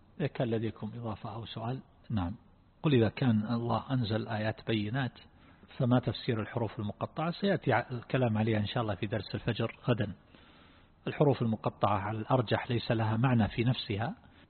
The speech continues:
فهي ليست بكلام مركب، وإنما هي حروف تهجي، وحروف التهجي عند العرب لا معنى لها في نفسها، وإنما تشير إلى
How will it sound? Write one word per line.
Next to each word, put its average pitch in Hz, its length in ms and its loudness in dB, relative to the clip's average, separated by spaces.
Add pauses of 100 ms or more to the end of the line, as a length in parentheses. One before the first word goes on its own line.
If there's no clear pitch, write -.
(160)
فهي 113 420 4 (640)
ليست 127 680 4 (520)
بكلام 127 1700 2 (600)
مركب، 143 480 8 (880)
وإنما 120 400 8
هي 110 180 6
حروف 135 340 4
تهجي، 110 480 2 (520)
وحروف 151 380 4
التهجي 117 500 2
عند 113 180 2
العرب 135 360 4
لا 170 120 8
معنى 104 300 4
لها 101 260 -4 (600)
في 123 120 4
نفسها، - 460 -4 (680)
وإنما 131 380 8
تشير 117 460 0
إلى 110 480 0